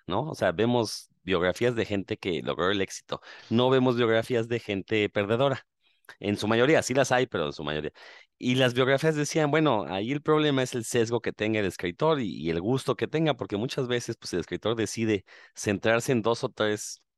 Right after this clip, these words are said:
momentos de la vida del, del personaje y ya, no te da el contexto, ¿no? Se quedan hasta ahí. Entonces, sí, me pareció algo muy interesante.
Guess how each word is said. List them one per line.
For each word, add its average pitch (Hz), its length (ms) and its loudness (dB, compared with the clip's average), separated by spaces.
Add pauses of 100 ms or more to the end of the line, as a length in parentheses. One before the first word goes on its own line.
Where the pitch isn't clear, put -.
(260)
momentos 107 460 2
de 101 80 2
la 82 140 2
vida 95 300 0
del, 64 400 -8 (760)
del 85 180 -2
personaje 131 800 0 (960)
y 160 140 -2
ya, 254 200 2
no 202 140 2
te 175 80 -4
da 190 40 6
el 190 80 2
contexto, 180 460 2
¿no? 254 240 2 (120)
Se 143 100 -6
quedan 156 300 0
hasta 117 240 2
ahí. 135 180 4
Entonces, 147 360 -8
sí, 185 180 2
me 185 100 4
pareció 143 560 0
algo 135 180 -2
muy 127 160 -4
interesante. 123 720 -4